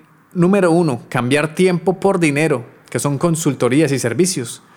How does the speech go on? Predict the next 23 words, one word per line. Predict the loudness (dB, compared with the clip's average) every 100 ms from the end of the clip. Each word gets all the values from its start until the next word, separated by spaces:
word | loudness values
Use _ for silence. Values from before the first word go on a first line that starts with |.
| -20 -8 0
Número | 2 4 4
dos, | 2 0 -4 -10 _ _
se | -6
puede | 0 0
invertir | 2 0 0 -2
capital. | -2 -2 0 0 -2 -6 -6
Por | -4
ejemplo, | -2 -2 0 2 2 -2 -8 -8
inviertes | -4 0 0 2 0
dinero | 0 0 0
en |
proyectos, | 0 0 -2 0 0 0 0
álbumes, | -2 0 -2 -2 -2 -2
sencillos, | -4 -2 0 0 -2
conciertos, | -4 -2 -2 0 -4 -4
merchandising, | -6 -8 -4 -2 -4 -4
para | -4
que | -4
el | -4
dinero | -4 -2 -4
trabaje | -2 -2 0 -2 -4 -8
por | -8 -10
ti. | -8 -8 -10